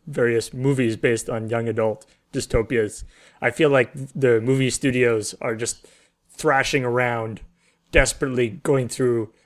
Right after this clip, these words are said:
all their, all the, you know, high school libraries, trying to find as many different young adult dystopias as they can and immediately option them.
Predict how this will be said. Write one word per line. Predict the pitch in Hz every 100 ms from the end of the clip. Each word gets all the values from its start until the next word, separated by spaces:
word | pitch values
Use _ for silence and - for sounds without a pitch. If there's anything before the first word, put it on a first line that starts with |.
| _
all | 165 123
their, | 123 113 110 110 _ -
all | 135 123
the, | 117 113 117 -
you | 135
know, | 117 107 - _ _ _ _ _ _ _ -
high | - 135
school | 131 - 131
libraries, | 117 120 120 117 113 107 98 - - - _
trying | - 113
to | 117
find | - 131 120 117
as | 113
many | 135 120
different | 117 123 127 117
young | - 123 120
adult | 117 120 120
dystopias | - 123 - 117 127 110
as | 110
they | 110 113
can | 131 117 110
and | 113 107
immediately | - 120 120 123 120
option | 123 120 - 117
them. | 107